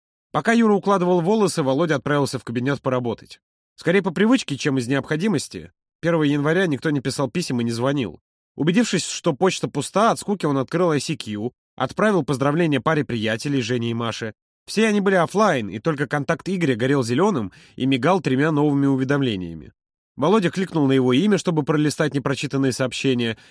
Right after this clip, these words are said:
как тут же прозвучало привычное «Оу!» и пришло еще одно. Но Володя, не успев его просмотреть, вовремя закрыл I C Q.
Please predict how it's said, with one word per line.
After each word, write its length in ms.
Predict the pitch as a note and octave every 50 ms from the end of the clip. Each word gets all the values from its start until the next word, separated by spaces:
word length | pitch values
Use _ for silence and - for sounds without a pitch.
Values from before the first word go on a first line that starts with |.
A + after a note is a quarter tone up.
| _ -
как 180 | - B2+ -
тут 180 | - F3+ F#3+ D3
же 80 | D3+
прозвучало 480 | A#2+ C3+ C3+ B2+ B2+ A#2 - E3+ E3 D#3
привычное 640 | A#2+ C3 C#3 C#3 D#3+ - - - D#3+ D#3+ D#3+ D3 - _ _ _ _ _ _
«Оу!» 500 | - F#4+ - - - G4 G4 G4 G#4 F#4 - _ _ _ _ _ _ _ _ _ _ _ _
и 100 | - C3
пришло 380 | B2 C#3+ C#3+ B2 - E3+ G3 F#3
еще 300 | D#3 - - - G2+ F#2+
одно. 280 | F2+ - - F#2 F2 - _ _ _ _ _ _ _ _ _
Но 180 | F#2+ B2 D#3+ F3+
Володя, 340 | E3+ F#3+ G#3 A3+ G3 D3+ D#3
не 100 | D#3 D#3
успев 280 | C#3 - F#3+ F3+ -
его 160 | C#3 D3 D#3
просмотреть, 580 | - D3 C3 - C3+ C#3 C3 - F#3 G#3 - -
вовремя 300 | C#3+ D#3+ D#3 D3+ C#3 C3+
закрыл 320 | B2 C3+ B2 - D#3+ D3+
I 80 | C#3 A#2+
C 160 | - - E3
Q. 320 | - - F3 C#3+ A2 F2+